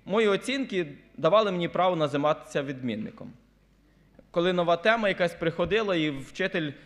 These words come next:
розповідав все, я старався бистро зловити головні нюанси, щоб потім мені було простіше.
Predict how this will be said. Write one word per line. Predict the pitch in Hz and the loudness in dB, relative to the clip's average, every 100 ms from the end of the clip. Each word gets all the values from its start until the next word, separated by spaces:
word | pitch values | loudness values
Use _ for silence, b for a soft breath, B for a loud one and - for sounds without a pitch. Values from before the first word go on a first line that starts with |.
| B | B
розповідав | 143 151 - 170 165 175 214 | 0 0 0 0 2 2 0
все, | 196 202 | 0 -2
я | 196 | -2
старався | 190 185 196 185 175 | -2 0 0 0 -4
бистро | 143 135 190 - 175 | -4 -6 -6 -6 -8
зловити | 143 165 175 175 | -4 0 0 0
головні | 151 160 165 170 160 156 | 0 2 2 0 -2 -2
нюанси, | 160 180 226 220 185 | 0 2 2 -2 -6
щоб | 160 175 165 170 | -6 -4 -4 -2
потім | 190 190 165 | -2 -2 -4
мені | 160 151 | -4 -4
було | 147 143 | -4 -6
простіше. | 143 143 - 104 - - | -6 -8 -8 -14 -14 -18